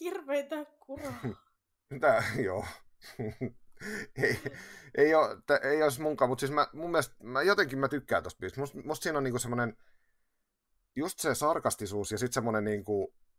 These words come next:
Speaker 2: se niinku sen kuulee sit se laulusta, että se niinku laulajakin yrittää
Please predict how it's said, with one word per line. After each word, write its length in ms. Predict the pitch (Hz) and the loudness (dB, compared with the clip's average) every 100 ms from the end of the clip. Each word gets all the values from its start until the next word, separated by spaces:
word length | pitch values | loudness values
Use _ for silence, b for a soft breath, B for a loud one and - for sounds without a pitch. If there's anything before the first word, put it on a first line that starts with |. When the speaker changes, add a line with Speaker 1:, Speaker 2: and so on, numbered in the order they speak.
| _ _ _ _ _ _ _ _ _ _ | _ _ _ _ _ _ _ _ _ _
Speaker 2:
se 120 | 117 139 | -8 -4
niinku 200 | 151 151 | -2 -4
sen 160 | 160 | -4
kuulee 360 | 175 240 202 143 | -4 2 4 4
sit 160 | 139 | 2
se 80 | - | -4
laulusta, 580 | 139 196 170 113 101 98 | -2 2 2 0 -2 -4
että 100 | - | -6
se 60 | 113 | -8
niinku 180 | 113 | -4
laulajakin 460 | 143 165 131 107 117 | -2 2 2 2 -4
yrittää 460 | 147 180 - 104 | -4 -4 0 0